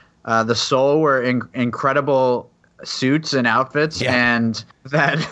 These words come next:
Speaker 1: <laughs> the Empire wearing jerseys. I think that looked really weird.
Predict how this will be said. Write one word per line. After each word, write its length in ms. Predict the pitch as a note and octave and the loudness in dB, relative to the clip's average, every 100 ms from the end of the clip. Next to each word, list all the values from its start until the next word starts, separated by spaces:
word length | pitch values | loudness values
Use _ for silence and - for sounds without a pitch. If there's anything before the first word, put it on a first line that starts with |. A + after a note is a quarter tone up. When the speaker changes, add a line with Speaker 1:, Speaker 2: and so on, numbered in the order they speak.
| - - | -12 -16
Speaker 1:
<laughs> 140 | G3 | -4
the 140 | C3+ C3 | 0 0
Empire 440 | C#3 D#3 D3 C#3+ | 0 0 0 0
wearing 260 | C3 C3 B2+ | 0 -2 -4
jerseys. 600 | A#2+ A2+ A#2+ D3+ F3+ D#3 | -4 -2 -2 -2 -2 -2
I 100 | B2 | -2
think 160 | C3+ C3 | 0 0
that 120 | B2+ | 0
looked 160 | C3 B2+ | 0 0
really 200 | B2+ C3+ | 2 2
weird. 400 | C#3 D#3 F3+ | 2 0 -2